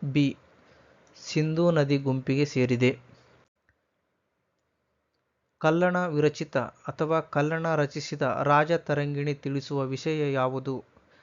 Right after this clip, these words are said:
ಕವಿ ಕಲ್ಲಣ ರಚಿಸಿದ ರಾಜತರಂಗಿಣಿ ತಿಳಿಸುವ ವಿಷಯ ಯಾವುದು? ಆಪ್ಷನ್ ಬಿ ಸರಿಯಾದ ಉತ್ತರ, ಕಾಶ್ಮೀರದ ಚರಿತ್ರೆಯ ಕುರಿತಾದ ಕೃತಿಯಾಗಿದೆ.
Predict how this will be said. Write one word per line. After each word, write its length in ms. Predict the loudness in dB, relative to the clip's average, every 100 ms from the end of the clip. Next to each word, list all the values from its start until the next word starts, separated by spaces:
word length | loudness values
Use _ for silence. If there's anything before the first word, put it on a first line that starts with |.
| _ _ _ _ _
ಕವಿ 280 | 0 0 0
ಕಲ್ಲಣ 460 | -2 -2 0 0 0 -2 -6 _ _ -4
ರಚಿಸಿದ 760 | -2 -2 -6 -6 -2 -2 -2 0
ರಾಜತರಂಗಿಣಿ 1040 | 2 2 2 0 0 0 0 -2 -2 -4
ತಿಳಿಸುವ 600 | -2 -2 -2 0 0 0
ವಿಷಯ 460 | -2 -4 -2 -2 -2
ಯಾವುದು? 520 | 0 0 0 -4 -6 -8 -20 -20 -20 _ -4
ಆಪ್ಷನ್ 400 | -2 -2 -4 -4
ಬಿ 140 | -4
ಸರಿಯಾದ 440 | -4 -4 -2 0 0
ಉತ್ತರ, 480 | -2 -4 -2 0 -2 -6 _ -20 _ _ -4
ಕಾಶ್ಮೀರದ 600 | -2 -2 -2 -2 0 -2
ಚರಿತ್ರೆಯ 760 | -4 -4 -4 -2 0 2 0 -2 _ _ _ _ _
ಕುರಿತಾದ 560 | -6 -4 -2 -2 -2 -6 -8 _ _ _ -8
ಕೃತಿಯಾಗಿದೆ. 720 | -8 -4 -2 -2 -4 -4 -6